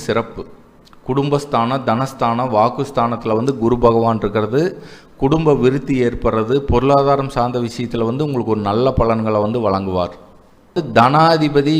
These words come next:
ஏழாம் அதிபதின்னு சொல்லக்கூடிய சுக்கிர பகவான் உங்க ராசிக்கு ஒன்பதாம் இடத்துல இருக்கிறார். டிசம்பர் ரெண்டாம் தேதி வந்து மகரத்துக்கு வந்து பயிற்சி ஆவார். மகரத்துக்கு பயிற்சி ஆகக்கூடிய சுக்கிர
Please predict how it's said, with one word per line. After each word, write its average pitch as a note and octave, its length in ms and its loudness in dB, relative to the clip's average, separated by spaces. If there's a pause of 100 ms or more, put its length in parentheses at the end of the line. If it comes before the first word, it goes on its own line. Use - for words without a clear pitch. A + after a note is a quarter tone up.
(200)
ஏழாம் D3 460 4
அதிபதின்னு C3+ 500 0
சொல்லக்கூடிய B2 380 0 (100)
சுக்கிர C3 300 0 (100)
பகவான் B2 360 0
உங்க A#2 200 0
ராசிக்கு C#3+ 480 0
ஒன்பதாம் C3 460 2
இடத்துல A2 300 -2
இருக்கிறார். A2 380 -2 (840)
டிசம்பர் F3 480 2 (100)
ரெண்டாம் C3+ 420 0
தேதி C#3+ 320 0
வந்து C#3 160 -4 (200)
மகரத்துக்கு D3 560 -2
வந்து C#3+ 200 -4
பயிற்சி A2 340 0 (100)
ஆவார். F#2+ 280 -4 (280)
மகரத்துக்கு D3+ 520 -2
பயிற்சி C3 320 0 (120)
ஆகக்கூடிய A#2+ 400 -2 (260)
சுக்கிர C3 340 -2